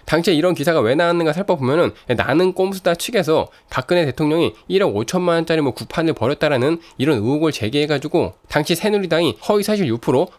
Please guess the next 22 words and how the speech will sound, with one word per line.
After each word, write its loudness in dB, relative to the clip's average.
법적 -2
대응을 0
했고, -2
이 0
부분에 0
대해서 -4
확인을 -2
해보니까 0
박 -4
전 2
대통령이 0
아니라 0
오히려 2
문재인 2
민주통합당 0
대통령 0
후보가 -2
실제로 -2
구판을 -2
벌인 0
것으로 0
드러났으며, 0